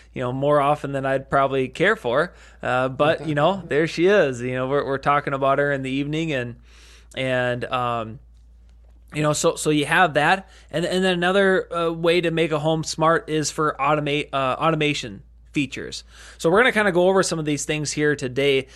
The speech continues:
Um, you know, when, when we talk about having that, uh, that, that personal smart assistant, do you guys have a preference in, in who you like to chat with?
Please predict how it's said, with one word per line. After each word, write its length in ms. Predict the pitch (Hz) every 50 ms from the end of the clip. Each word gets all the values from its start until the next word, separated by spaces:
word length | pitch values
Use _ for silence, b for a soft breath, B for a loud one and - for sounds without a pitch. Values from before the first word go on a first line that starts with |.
| B B B B
Um, 460 | 147 135 131 131 131 127 127 123 - -
you 100 | 139 143
know, 60 | 143
when, 160 | 147 160 165
when 240 | 165 - 175 165 165
we 140 | 160 170 165
talk 320 | - 208 208 202 202 -
about 360 | 190 165 160 151 151 147 - -
having 520 | - 156 151 151 151 147 151 147 139 127
that, 380 | 131 127 127 127 120 120 - - B B B B B B B B
uh, 440 | - 123 123 123 123 123 120 117 110 107 98 - - - - - - - - - - - - _ _ _ _ _ -
that, 340 | 147 139 127 123 - - -
that 260 | 123 120 - - -
personal 720 | - 160 160 147 - 156 147 143 139 131 123 117 - - - -
smart 540 | - - - - 156 151 143 147 147 - -
assistant, 640 | 135 127 - - 147 139 - - - 135 113 107 - b b b b b
do 60 | 139 143
you 100 | 156 160
guys 320 | 156 170 165 160 160 156
have 160 | 160 156 156 151
a 60 | 147
preference 580 | - - 151 151 156 - 175 175 170 165 -
in, 160 | 151 143 139 -
in 180 | - 135 139
who 140 | 135 143 143
you 400 | 139 139 147 151 156 156 147 - - _ - - - -
like 240 | - 147 151 151 -
to 380 | - 151 135 131 131 120 127 - - - - - - - - -
chat 320 | - - 165 147 - -
with? 260 | 165 165 175 180 -